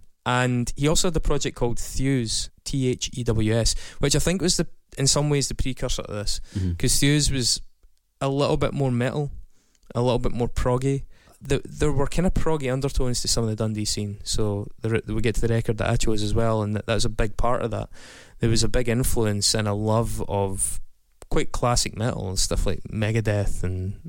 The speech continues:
Speaker 1: Iron Maiden and
Speaker 2: Mm.
Speaker 1: Thin Lizzy and things like that, as well as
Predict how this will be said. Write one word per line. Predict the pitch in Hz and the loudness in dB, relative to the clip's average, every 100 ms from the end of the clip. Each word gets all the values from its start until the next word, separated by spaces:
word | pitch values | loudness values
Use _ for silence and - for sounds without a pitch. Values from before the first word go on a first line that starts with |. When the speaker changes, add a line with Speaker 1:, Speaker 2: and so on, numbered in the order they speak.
| - | -2
Speaker 1:
Iron | 113 110 104 | 2 4 4
Maiden | 107 107 104 98 | 4 4 4 2
and | 95 92 87 | 2 0 2
Speaker 2:
Mm. | |
Speaker 1:
Thin | - 107 101 | 2 2 2
Lizzy | 110 107 98 | 2 2 0
and | 98 107 | -2 -2
things | 113 110 | 0 2
like | 107 | 2
that, | 110 113 - - - - - | 2 0 -2 -16 -18 -10 0
as | 104 | 2
well | 113 110 | 4 4
as | 107 104 - - | 4 2 2 0